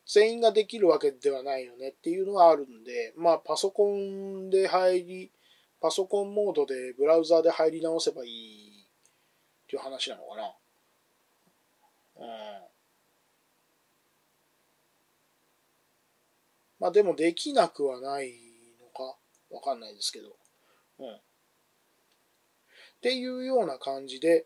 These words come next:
えっと、そこが一番気になるというか、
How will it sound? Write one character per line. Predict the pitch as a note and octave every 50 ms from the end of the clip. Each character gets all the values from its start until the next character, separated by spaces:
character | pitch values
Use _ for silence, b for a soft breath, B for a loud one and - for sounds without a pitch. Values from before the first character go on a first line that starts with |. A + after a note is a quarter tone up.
| _ _ -
え | D#3+
っ | D#3+
と、 | - E3 D#3
そ | - - F3
こ | - B3 A#3+
が | B3 B3+
一 | B3+ A3 - - A3+
番 | A#3+ A#3+ A#3 A3
気 | - A#3
に | A3 G#3 A3
な | A3+ A3+ A3+
る | G3+ E3+
と | - C#3+
い | C3+ C3
う | C3 -
か、 | - C#3 C#3 C3+ -